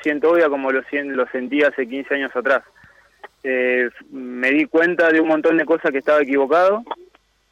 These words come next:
y, y hoy por hoy trato de disfrutarlas al máximo desde otro lugar.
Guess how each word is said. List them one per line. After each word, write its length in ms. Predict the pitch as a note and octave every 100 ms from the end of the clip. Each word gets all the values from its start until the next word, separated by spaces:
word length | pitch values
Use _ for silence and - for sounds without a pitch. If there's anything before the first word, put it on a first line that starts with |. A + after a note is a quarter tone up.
| _ _ _
y, 720 | C#3 C3 C3 B2+ B2 B2 B2+ -
y 200 | C#3 D3
hoy 120 | E3+
por 220 | C#3+ D#3+
hoy 360 | F3 F#3 F#3 E3+
trato 380 | D#3+ D#3+ E3 D3+
de 100 | D3
disfrutarlas 640 | C3+ D3 C#3+ E3+ F3 - D3
al 100 | D3+
máximo 560 | E3+ F#3 F#3+ F#3 F3+
desde 260 | D3 C3+ C#3+
otro 220 | D3+ C#3+
lugar. 460 | C3+ D#3+ D#3 A#2